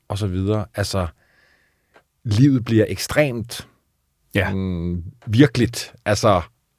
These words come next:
Speaker 1: det er den yderste grænse derude, ikke?
Speaker 2: Jo.
Speaker 1: Og måske også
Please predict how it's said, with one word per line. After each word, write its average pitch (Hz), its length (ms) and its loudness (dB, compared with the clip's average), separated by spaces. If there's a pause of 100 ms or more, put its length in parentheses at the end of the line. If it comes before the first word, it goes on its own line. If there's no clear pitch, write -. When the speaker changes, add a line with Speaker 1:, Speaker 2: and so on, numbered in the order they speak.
(300)
Speaker 1:
det 123 120 6
er 117 40 6
den 131 120 8
yderste 127 320 0
grænse 107 340 2
derude, 110 400 2
ikke? - 180 -12 (220)
Speaker 2:
Jo. 107 180 4 (320)
Speaker 1:
Og 117 100 4
måske 117 380 2
også 123 260 -4